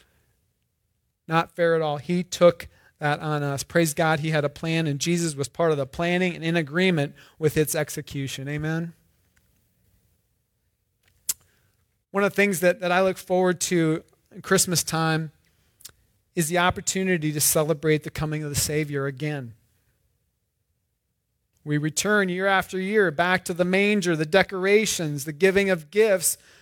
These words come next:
because of the miraculous gift God gave us through his Son. So what is it that we're doing to share the gift with others this year? What are we doing to,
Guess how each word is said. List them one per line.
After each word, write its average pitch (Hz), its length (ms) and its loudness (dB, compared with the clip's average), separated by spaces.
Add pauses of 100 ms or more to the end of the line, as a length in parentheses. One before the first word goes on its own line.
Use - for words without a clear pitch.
(120)
because 202 400 2
of 190 80 0
the 190 60 -2
miraculous 170 680 0
gift 156 300 0
God 156 280 -2
gave 156 280 0 (100)
us 135 440 0 (100)
through 147 180 -4
his 143 180 0
Son. 143 440 -2 (1300)
So - 160 -6
what 190 240 0
is 208 140 4
it 190 160 -6
that 180 140 0
we're 175 180 0
doing 170 500 0
to 160 120 -6
share 156 560 0 (340)
the 156 80 0
gift 165 600 2 (1160)
with 151 160 -6
others 151 560 0 (180)
this 170 300 0
year? 135 340 -2 (800)
What 180 140 0
are 196 40 2
we 190 100 4
doing 185 380 0
to, 151 180 2